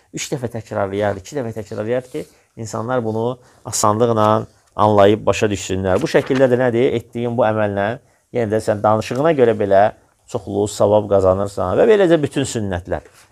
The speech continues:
Bütün sünnətləri etdikdə, bu şəkildə etdikdə artıq sənin üçün o şey asanlaşır. Dəstəmaz barədə danışdıq, yenə də qısa onu deyim ki,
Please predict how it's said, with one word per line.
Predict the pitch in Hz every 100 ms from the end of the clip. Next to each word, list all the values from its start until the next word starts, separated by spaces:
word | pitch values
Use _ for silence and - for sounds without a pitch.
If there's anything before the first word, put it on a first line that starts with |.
| -
Bütün | - 147
sünnətləri | - 120 104 101 107 117
etdikdə, | - 95 - 98
bu | 107
şəkildə | 117 - 98 98 107
etdikdə | - 113 - 151 175 _ _ _
artıq | 101 90 -
sənin | - 98 113
üçün | - 107
o | 82
şey | - 95 95 - _ _ _
asanlaşır. | - 117 - 101 95 - 104
Dəstəmaz | 139 - 151 151 135
barədə | 117 117
danışdıq, | 113 107 - 110 110
yenə | 110
də | 104
qısa | 98 - 104
onu | 104
deyim | 104 104
ki, | 110